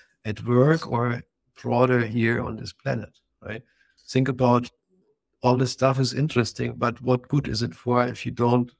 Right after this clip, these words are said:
create some value that can be basically shared and can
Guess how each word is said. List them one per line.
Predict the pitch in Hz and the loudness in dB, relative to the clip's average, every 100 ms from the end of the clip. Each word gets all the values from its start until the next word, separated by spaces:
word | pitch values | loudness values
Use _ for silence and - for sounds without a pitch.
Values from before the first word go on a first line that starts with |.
| - | -16
create | - 117 120 120 | -4 0 0 0
some | - - | -6 -6
value | 107 110 123 120 117 | 0 2 4 4 2
that | 117 113 - | -2 -4 -6
can | - 117 117 | -4 -4 -4
be | 117 110 _ _ _ _ _ _ _ _ - | -6 -10 _ _ _ _ _ _ _ _ 4
basically | 123 120 123 117 | 4 4 0 -2
shared | - 151 147 131 123 - | 0 4 8 8 6 2
and | 120 113 | -4 -2
can | 127 127 123 | 4 6 4